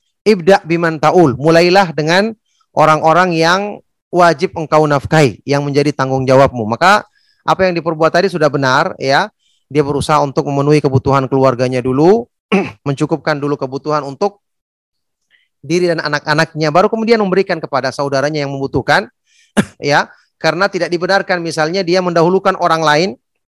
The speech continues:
kemudian dengan sebab itu dia akhirnya kurang, mungkin dengan sebab itu akhirnya dia berutang ke orang lain, akhirnya mungkin dia minta kembali, eh,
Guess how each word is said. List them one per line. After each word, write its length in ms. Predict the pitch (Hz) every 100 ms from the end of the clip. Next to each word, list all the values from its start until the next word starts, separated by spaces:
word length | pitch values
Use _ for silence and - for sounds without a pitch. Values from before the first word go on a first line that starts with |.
| _ _ _ _ _ _ _ _ -
kemudian 400 | 185 196 214 214
dengan 160 | 202
sebab 160 | 185 185 208
itu 100 | 226
dia 220 | 202 214
akhirnya 320 | 185 226 233
kurang, 400 | - 214 175 208 - _ _ _ _ -
mungkin 260 | 185 170
dengan 220 | 208 202 185
sebab 160 | 196
itu 80 | 196
akhirnya 240 | 185 202
dia 160 | 190 190
berutang 480 | 151 170 - 185 170
ke 60 | 175
orang 240 | 170 170
lain, 320 | 170 170 175
akhirnya 320 | 160 170 180
mungkin 320 | 180 185 208 175
dia 160 | 180
minta 320 | 180 170 190 - _ _ _ _ _
kembali, 480 | 185 170 175 190 185
eh, 220 | 175